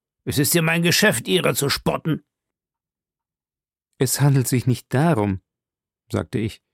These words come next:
"Sie mit einem Haken zu fangen, auf das Verdeck zu ziehen, Ihnen den Schwanz abzuhauen, den Leib aufzuschlitzen und Ihr Herz ins Meer zu werfen." "Es handelt sich also?" "Ja, das ist's eben."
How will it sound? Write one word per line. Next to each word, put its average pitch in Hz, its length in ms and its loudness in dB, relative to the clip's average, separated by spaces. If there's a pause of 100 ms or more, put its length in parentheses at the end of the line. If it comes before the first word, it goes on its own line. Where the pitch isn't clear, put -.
(100)
"Sie - 220 -2
mit 98 160 -2
einem 92 240 -2
Haken 123 320 0
zu 110 120 -4
fangen, 117 380 0 (400)
auf 120 160 -6
das - 160 -4
Verdeck 127 340 -4
zu 107 120 -4
ziehen, 113 500 0 (240)
Ihnen 95 220 0
den 95 160 -2
Schwanz 135 340 0
abzuhauen, 120 520 0
den 113 100 0
Leib 135 240 2
aufzuschlitzen 123 680 -2
und 107 140 0
Ihr 104 140 0
Herz 131 360 -4
ins 113 160 -2
Meer 156 240 0
zu 113 140 -2
werfen." 113 400 -2 (1500)
"Es 135 240 -2
handelt 175 280 2
sich 147 260 0
also?" 190 560 4 (880)
"Ja, 165 280 6
das 131 220 0
ist's - 260 0
eben." 110 300 2